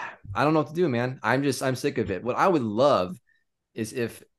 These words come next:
someone out there with a bunch of money and a bunch of resources and a bunch of people behind them could create some sort of, like, just, like, sports fan streaming package where you can have your regional sports, you can have all the live games that happen.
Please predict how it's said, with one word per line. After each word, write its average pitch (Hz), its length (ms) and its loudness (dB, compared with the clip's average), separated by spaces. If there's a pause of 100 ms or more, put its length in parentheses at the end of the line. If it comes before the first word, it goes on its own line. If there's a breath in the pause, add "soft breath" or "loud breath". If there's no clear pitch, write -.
(100)
someone 165 640 2
out 147 240 2
there 101 160 2
with 101 180 -2
a 107 60 -4
bunch 120 260 0
of 151 80 2
money 156 400 0
and 135 80 -2
a 110 60 0
bunch 123 240 0
of 139 100 0
resources 143 500 2
and 117 80 2
a 107 40 2
bunch 127 240 0
of - 120 -4
people 151 260 -2
behind 139 420 -2
them 101 240 -2 (260 soft breath)
could 143 160 -2
create 135 320 -2
some 147 320 0
sort 151 300 2
of, 143 160 0
like, 120 300 2 (300)
just, - 380 -2 (340)
like, 110 380 0
sports - 960 2 (240)
fan 131 500 0 (220)
streaming 127 640 -2
package 117 540 0
where 117 100 0
you 110 100 -2
can 110 120 -4
have 117 240 0
your 101 100 -2
regional 135 380 0
sports, 131 460 2
you 117 80 -6
can 113 120 -2
have 113 220 0
all 120 280 4
the 123 220 4
live 117 320 2
games 117 320 -2
that 117 140 0
happen. 117 500 -2